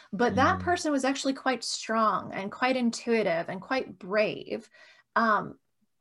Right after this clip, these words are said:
Speaker 1: and I am still that person. Those are things inside of me that still exist. And so, you know, just recognizing the need to sort of integrate those pieces a little bit
Speaker 2: Yeah.
Speaker 1: more is something that I am working on. Um,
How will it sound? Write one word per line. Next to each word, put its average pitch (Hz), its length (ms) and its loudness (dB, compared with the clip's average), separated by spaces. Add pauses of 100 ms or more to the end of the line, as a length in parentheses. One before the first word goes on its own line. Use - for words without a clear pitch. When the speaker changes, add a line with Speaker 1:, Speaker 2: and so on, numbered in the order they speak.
(460)
Speaker 1:
and 254 120 4
I 262 100 8
am 277 180 4
still 392 280 0
that - 200 2
person. - 560 -2
Those 240 220 4
are 269 80 4
things 269 320 -4
inside 226 380 0
of 185 100 -4
me 185 120 -6
that 175 180 -4
still 208 280 -6
exist. 196 580 -2
And 214 180 -4
so, 220 480 0
you 220 140 -6
know, 202 100 -2
just 202 240 -10
recognizing 202 840 -4
the 185 100 -4
need 185 380 -4
to - 60 -16
sort 190 260 -6
of 170 140 -8
integrate 226 720 -2
those 175 360 -4
pieces 233 560 -2
a - 100 -2
little 185 240 -2
bit 214 160 0
Speaker 2:
Yeah. 196 60 -4
Speaker 1:
more 175 220 -2
is 180 140 -4
something 196 320 -6
that 180 100 -2
I 175 80 0
am 220 260 0
working 175 360 -8
on. 175 280 -8 (640)
Um, 247 520 2